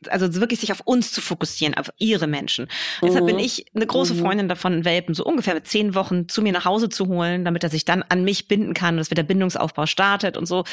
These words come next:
Speaker 1: Aber diese zwei, zwei Wochen, diese von achte bis zehnte Woche, die sollte man den Hunden wirklich gönnen. Ähm, das sind einfach Hunde, die später im Leben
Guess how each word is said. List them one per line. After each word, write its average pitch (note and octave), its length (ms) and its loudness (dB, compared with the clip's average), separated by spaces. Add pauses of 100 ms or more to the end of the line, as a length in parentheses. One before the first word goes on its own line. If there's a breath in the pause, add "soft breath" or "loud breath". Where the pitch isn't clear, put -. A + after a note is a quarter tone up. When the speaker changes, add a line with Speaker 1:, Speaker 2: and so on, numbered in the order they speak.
(300 loud breath)
Speaker 1:
Aber F#3+ 160 2
diese A#3 220 0
zwei, - 340 -2
zwei A3 220 2
Wochen, G#3+ 380 0
diese F#3 180 -2
von F#3+ 220 -2
achte A3 260 -2
bis G3 140 -8
zehnte G3+ 260 -2
Woche, G3+ 160 0
die E3+ 60 0
sollte G3+ 240 0
man F#3+ 100 2
den F#3 100 0
Hunden F3 360 -4
wirklich A#3 320 -2
gönnen. G3 280 0 (440 loud breath)
Ähm, G3 480 0 (160)
das - 100 -8
sind A3+ 140 0
einfach - 200 0
Hunde, B3 200 2
die F#3+ 80 0
später A3 400 -2
im G3 80 0
Leben G#3 560 -2